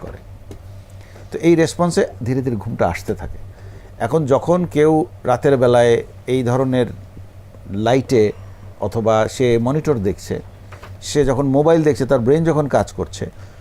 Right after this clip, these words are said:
তখন কিন্তু তার বডি সিগন্যাল কি পাচ্ছে যে you need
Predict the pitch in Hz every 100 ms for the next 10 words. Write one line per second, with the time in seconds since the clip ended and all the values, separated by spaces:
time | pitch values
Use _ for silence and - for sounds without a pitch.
0 | - - - - 160 156 196 208 190 202
1 | 196 - - - - 139 143 110 120 151
2 | 170 151 165 175 151 143 113 - 120 127
3 | 123 120 135